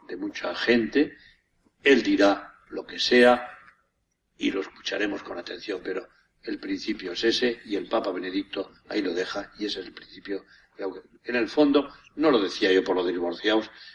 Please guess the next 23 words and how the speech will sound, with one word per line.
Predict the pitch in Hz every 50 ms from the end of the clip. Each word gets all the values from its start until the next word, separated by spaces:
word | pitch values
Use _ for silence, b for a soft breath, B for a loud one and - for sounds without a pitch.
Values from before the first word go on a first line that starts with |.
| B B
sino | - - - 104 107 101 - - _ _ _ _ _ _ _ _
que | - 120 110
tenemos | 107 107 123 131 123 -
que | - -
tener | - 87 90 87
el | 82 82
corazón | - 82 78 - - - - -
siempre | - - - - - - 95 95 -
en | - 95
esa | 104 104 - - -
fidelidad | - - 87 82 78 - - - - - -
al | - -
Señor. | - - - - - - - _ b b b b b b _
Pues, | - 139 -
¿qué | - - 156
más | 131 - - - - -
da? | - - - - - - b b b b b _
Ya | - 147 156
me | 143 123 -
confieso | - 98 - - - 95 90 98 -
con | - - -
el | - -
Señor. | - - - - - 95 92 - -